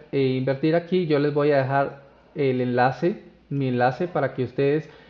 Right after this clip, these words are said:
al suscribirse a esta plataforma, les den un terahash de,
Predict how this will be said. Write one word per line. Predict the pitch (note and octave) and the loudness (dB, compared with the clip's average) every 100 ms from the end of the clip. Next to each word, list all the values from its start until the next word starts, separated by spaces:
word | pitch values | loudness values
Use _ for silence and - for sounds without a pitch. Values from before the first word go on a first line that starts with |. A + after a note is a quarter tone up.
| - - - | -20 -14 0
al | C#3 C#3 C3+ | 2 4 2
suscribirse | C3+ D#3 - C#3+ D3+ E3 G3 | 0 -4 -2 0 2 0 2
a | F#3 | 2
esta | F3 F3+ G#3 | 2 0 2
plataforma, | E3+ E3+ E3+ F3 F3 F#3 G3+ - - _ _ _ _ - | 2 0 2 2 2 -2 -6 -14 -20 _ _ _ _ -4
les | C#3+ C#3 | 2 2
den | C#3+ D3+ D3+ | 4 2 2
un | E3+ E3 | 0 4
terahash | E3+ D3 B2+ D3 D#3 - - - | 4 4 4 2 2 -4 -14 -8
de, | C#3 C#3+ C3+ B2+ B2 A#2 G#2+ | -2 2 2 2 0 0 -4